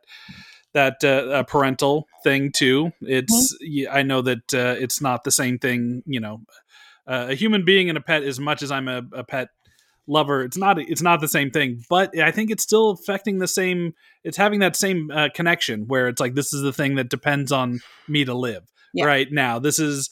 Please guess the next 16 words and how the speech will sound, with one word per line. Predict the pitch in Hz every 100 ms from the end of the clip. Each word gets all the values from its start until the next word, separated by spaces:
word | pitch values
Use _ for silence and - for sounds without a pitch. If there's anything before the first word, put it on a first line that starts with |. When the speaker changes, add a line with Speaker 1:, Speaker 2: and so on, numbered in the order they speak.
| - - -
Speaker 1:
this | 147
is | 147
something | 175 156
I | 147
take | 143 156 120
care | - 143 135
of, | 120
and | 123
that's | 127 127
my | 143 127 120
job | 131 123 120
in | 120
this. | 117 110 -
And, | 123 117
and | 123 127
then | 117 113